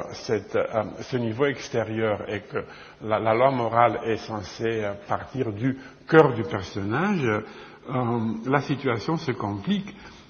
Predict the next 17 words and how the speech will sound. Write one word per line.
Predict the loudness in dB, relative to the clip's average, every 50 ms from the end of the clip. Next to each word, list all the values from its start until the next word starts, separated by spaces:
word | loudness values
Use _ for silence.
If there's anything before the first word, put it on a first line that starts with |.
| -14 -8
parce | -4 -4 -4 -4 -4 -4 -4 -4 -2 0
que, | 0 2
euh, | 2 4 4 2 2 2 0 -2 -2 -4 -8 -10 -16 -18 -16 -8 -4
on | -4 -4
peut | -2 -2 -4 0
facilement | 4 4 4 4 4 0 0 2 2 2 2
imaginer | 2 0 0 0 -2 -2 -2 -4 -4 -4 -2 -4 -4 -8 -12 -18 -18 -10 -4 -2
un | 0 2
univers | 2 2 2 2 0 -2 0 0 0 0 -2 -4 -10 -18 -20 -20 -20 -6
qui | 0 4 6
obéit | 6 6 4 4 2 2 2 2 0
en | 0 0
dernière | 0 0 0 0 0 0 0 0 0
instance | -2 -4 -6 -4 -2 -2 -2 -2 -4 -8 -10
à | -8 -8
une | -8
providence. | -6 -6 -6 -4 -2 -2 0 0 -2 -2 -4 -8 -12